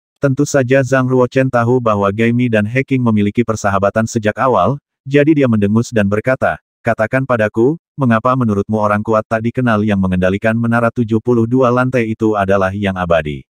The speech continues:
Di belakang alam dewa. Meskipun Gaimi berani,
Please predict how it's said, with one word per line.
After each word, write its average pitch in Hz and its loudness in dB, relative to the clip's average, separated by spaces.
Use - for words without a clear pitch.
Di 147 0
belakang 135 0
alam 127 0
dewa. 92 0
Meskipun 147 0
Gaimi 139 2
berani, 120 0